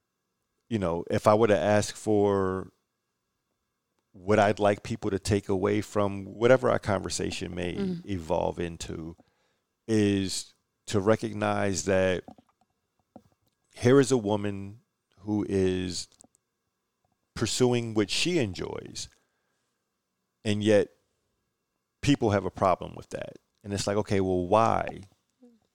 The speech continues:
Speaker 1: do they have a problem with that? Because
Speaker 2: Because
Speaker 1: if
Speaker 2: it
Speaker 1: it
Speaker 2: calls into question their own existence,
Speaker 1: Right,
Speaker 2: of course.
Speaker 1: because if it was a guy that was doing it,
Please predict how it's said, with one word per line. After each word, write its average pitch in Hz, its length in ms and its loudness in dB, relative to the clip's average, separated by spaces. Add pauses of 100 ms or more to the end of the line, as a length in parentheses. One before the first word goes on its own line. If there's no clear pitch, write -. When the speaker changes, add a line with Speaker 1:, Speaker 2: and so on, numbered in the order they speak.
(420)
Speaker 1:
do 104 100 0
they 98 140 4
have 87 140 -2
a 87 80 -6
problem 87 400 -6
with 80 140 -18
that? - 260 -12 (180)
Because - 220 6
Speaker 2:
Because 233 100 6
Speaker 1:
if - 60 8
Speaker 2:
it 143 60 12
Speaker 1:
it - 80 0
Speaker 2:
calls 311 240 8
into 294 200 6
question 269 540 6
their 247 200 8
own 254 220 8
existence, 247 460 2
Speaker 1:
Right, 135 160 8
Speaker 2:
of - 80 0
course. 262 140 8
Speaker 1:
because 131 280 8
if 127 160 4
it 135 80 8
was 113 160 2
a 101 60 2
guy 110 640 4 (340)
that 98 180 -2
was 87 200 -6
doing 82 320 -4
it, 92 200 -8